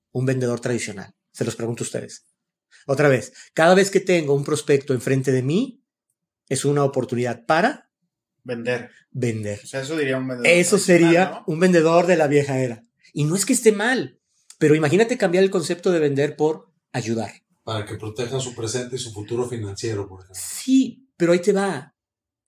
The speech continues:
Speaker 1: Internamente el asesor dice, "Yo cada vez que tengo un prospecto lo quiero ayudar".
Speaker 3: Claro.
Speaker 1: Y dentro de la ayuda habrá alguna vez que me digan que no. Pero si el servicio, la atención, la forma en que yo lo traté es extraordinaria,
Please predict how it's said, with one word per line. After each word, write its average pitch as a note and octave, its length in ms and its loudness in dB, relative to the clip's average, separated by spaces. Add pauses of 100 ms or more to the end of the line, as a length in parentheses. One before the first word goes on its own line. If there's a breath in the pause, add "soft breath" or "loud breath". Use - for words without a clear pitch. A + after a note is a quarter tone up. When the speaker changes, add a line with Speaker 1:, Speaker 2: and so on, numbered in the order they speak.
Speaker 1:
Internamente A3 680 4
el G#3+ 80 6
asesor E3+ 320 0
dice, E3+ 200 -4
"Yo E3+ 200 -4
cada G#3+ 220 -2
vez A3 140 2
que G#3+ 100 -8
tengo G#3 220 0
un G3+ 60 2
prospecto F#3+ 520 -6
lo E3 140 -2
quiero G#3 200 2
ayudar". G#3 540 -8
Speaker 3:
Claro. - 240 -18
Speaker 1:
Y F3 80 0
dentro F#3 320 4
de F#3 80 6
la F3 100 4
ayuda B3 720 0
habrá E3 300 0 (160)
alguna G3 280 0
vez G#3 120 4
que G3 80 -6
me F#3+ 80 4
digan G#3+ 200 2
que F3 120 0
no. A#3+ 380 -2 (840 soft breath)
Pero E3 160 6
si - 160 4
el D3 80 4
servicio, F#3 580 2
la D#3+ 80 2
atención, D#3+ 640 0
la D3 120 0
forma G#3+ 520 0
en G3 80 -2
que D#3 120 -6
yo D#3+ 100 -4
lo F3+ 120 -2
traté D3 600 -4
es - 140 -6
extraordinaria, F3+ 840 -2